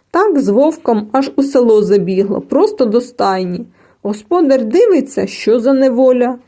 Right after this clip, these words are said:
чи кобила теля вродила, чи що. Приходять ближче, а то вовк за шию на обротянці зав'язне.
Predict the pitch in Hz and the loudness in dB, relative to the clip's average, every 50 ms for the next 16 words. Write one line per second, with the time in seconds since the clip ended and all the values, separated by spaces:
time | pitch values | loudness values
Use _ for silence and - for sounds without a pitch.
0 | _ _ - - - 294 339 - 359 294 214 202 254 285 277 269 262 262 262 262 | _ _ -8 -2 -2 -2 0 0 0 0 2 2 2 2 2 2 0 2 0 0
1 | 247 254 254 262 226 233 233 240 208 202 233 254 240 226 226 220 - - 190 190 | 2 2 2 2 2 2 2 2 2 2 0 2 2 2 0 -2 -2 -4 -4 -4
2 | - - - 220 233 240 - - - _ _ _ _ - 233 - - 254 254 233 | -2 -2 -2 -2 -2 -2 -6 -14 -20 _ _ _ _ -2 -2 0 2 2 2 2
3 | 202 208 233 214 196 185 180 185 247 262 311 403 403 392 - - - 208 - - | 2 0 0 0 -2 -2 -2 0 2 4 4 2 2 0 -4 -4 -4 -4 -4 -4
4 | - 381 - - 403 254 190 214 208 190 190 180 175 214 208 - - 226 220 214 | -6 -4 0 0 0 2 2 2 2 2 0 0 0 -2 -2 -2 -2 0 2 2
5 | 214 208 214 214 208 175 170 233 233 - 226 214 214 208 208 - 214 190 202 202 | 4 4 4 2 2 0 0 -2 -2 -2 0 0 0 0 0 -2 -2 0 0 0
6 | 202 196 202 202 202 196 180 196 185 185 | 2 2 2 2 2 0 0 -2 -4 -4